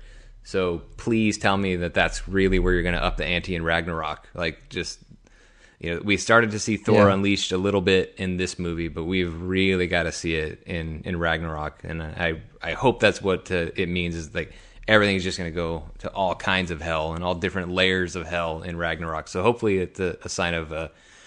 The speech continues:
Speaker 1: better things to come for that character. So finishing up the characters that we know,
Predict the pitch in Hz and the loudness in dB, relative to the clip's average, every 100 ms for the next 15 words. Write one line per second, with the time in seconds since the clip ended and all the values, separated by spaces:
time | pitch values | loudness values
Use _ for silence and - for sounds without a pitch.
0 | - - - 131 131 120 117 - 92 110 | -20 -20 -4 4 4 6 0 0 0 0
1 | 104 101 87 104 98 98 104 - 95 175 | 2 2 2 4 4 4 -2 -2 0 0
2 | 160 139 131 120 - 123 107 107 101 90 | 2 2 0 0 -2 0 2 2 0 0
3 | 90 98 98 98 | 2 4 4 0